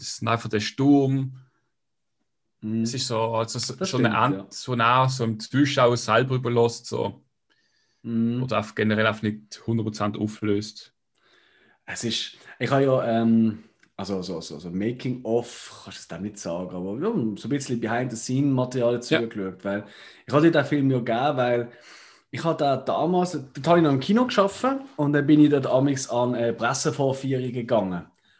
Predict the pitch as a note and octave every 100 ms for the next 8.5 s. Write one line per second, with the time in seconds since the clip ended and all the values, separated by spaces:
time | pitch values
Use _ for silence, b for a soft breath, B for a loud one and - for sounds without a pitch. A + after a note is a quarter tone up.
0 | - A#2 B2 C3+ E3+ E3 C#3+ C3+ B2+ C3
1 | C3 C3 C#3 B2 C3 B2+ - A#2 C#3+ C3
2 | C#3+ C#3 A#2 A#2+ E3 G#3 - B2 C3 B2+
3 | - B B B B B - B2 A#2+ C3
4 | C3+ C3+ C3 A#2+ C3+ C3+ - A2 C3 -
5 | B B B B B - B2 B2 A#2+ -
6 | - A2 A#2 A#2 F#2 F2 G2 - F#2+ F2+
7 | F2+ - G#2 G2 A#2 G3 B3+ E3 D#3 C3
8 | - - G#2+ G2